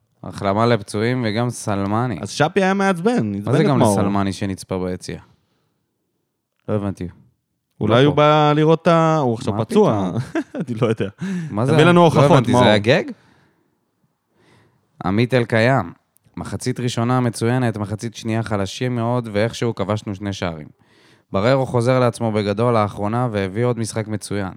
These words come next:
Speaker 1: החילופים של ברדה פחות טובים, מאמין שתדברו על זה. איבדנו את האמצע אחרי שמיכה וגורדנה יצאו.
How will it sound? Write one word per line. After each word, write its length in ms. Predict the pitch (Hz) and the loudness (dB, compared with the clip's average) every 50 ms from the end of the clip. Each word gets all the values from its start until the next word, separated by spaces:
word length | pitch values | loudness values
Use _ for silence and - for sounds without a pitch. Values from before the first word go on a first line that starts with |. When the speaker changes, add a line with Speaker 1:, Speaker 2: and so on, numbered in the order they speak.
| _ _ _ _ _ _ _ _ _ _ _ | _ _ _ _ _ _ _ _ _ _ _
Speaker 1:
החילופים 380 | - - 101 101 - 135 139 131 | -10 -6 -6 -4 -2 -2 -2 0
של 140 | - 120 | -2 -2
ברדה 280 | 110 120 131 135 127 127 | 0 0 0 2 0 0
פחות 320 | 104 110 101 - 120 117 | -4 -4 -4 -2 -4 -4
טובים, 260 | - 98 82 85 76 - - | -4 -6 -8 -8 -12 -12 -14
מאמין 340 | 82 82 95 101 120 127 120 | -8 -6 -4 -2 -4 -4 -4
שתדברו 640 | - - _ _ - 104 104 101 95 104 110 107 | -8 -16 _ _ -4 -2 -2 -2 0 0 0 0
על 80 | 90 80 | 0 -2
זה. 100 | - - _ _ _ _ _ _ _ _ _ _ _ _ _ | -8 -18 _ _ _ _ _ _ _ _ _ _ _ _ _
איבדנו 420 | - 92 92 117 127 123 135 123 117 | -12 -2 0 0 2 2 2 0 0
את 120 | - - | 0 0
האמצע 380 | 110 117 123 120 - - 113 104 | -2 0 -2 -4 -2 -2 -2 -2
אחרי 180 | - - 117 | -2 -6 -8
שמיכה 400 | 113 - 110 104 113 117 113 110 98 | -6 -4 -4 -4 -4 -6 -6 -4 -4
וגורדנה 560 | 98 101 92 95 95 95 101 101 98 98 92 | -4 -4 -2 -4 -4 -2 -2 -2 -2 -2 -4
יצאו. 240 | 90 85 - - | -6 -8 -10 -16